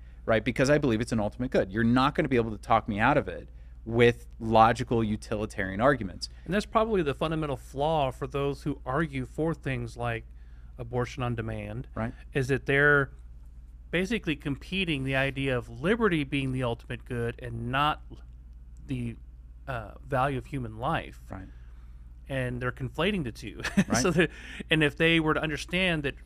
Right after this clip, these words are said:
Speaker 2: even if they disagreed from the pro-life perspective, the value of human life is the ultimate good in
Speaker 1: Right.
Speaker 2: this situation, not your liberty.
Speaker 1: Right.
Speaker 2: In fact, <laughs> what's frustrating about,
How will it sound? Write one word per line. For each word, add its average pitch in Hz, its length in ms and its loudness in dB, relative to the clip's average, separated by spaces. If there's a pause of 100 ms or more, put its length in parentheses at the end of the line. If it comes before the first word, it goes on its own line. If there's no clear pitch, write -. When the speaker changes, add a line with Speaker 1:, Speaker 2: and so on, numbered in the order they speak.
(100)
Speaker 2:
even 160 280 -2
if 143 100 -2
they 139 180 -2
disagreed 139 680 -4
from 139 120 -8
the 131 80 -6
pro-life 139 380 -2
perspective, - 580 -6 (640)
the 139 100 -2
value 147 400 2
of 127 80 -8
human 135 340 -6
life 180 340 0
is 147 140 -4
the 123 140 -6
ultimate 113 400 -6 (100)
good 151 440 -2
in 95 60 -6
Speaker 1:
Right. 98 80 -6
Speaker 2:
this 123 120 -6
situation, 123 800 -6 (260)
not 180 340 0
your 143 180 0
liberty. 110 480 -10 (100)
Speaker 1:
Right. 95 200 -10 (280)
Speaker 2:
In 131 100 -8
fact, 156 360 2 (760)
<laughs> - 380 -8
what's - 160 -4
frustrating 151 460 0
about, 131 280 0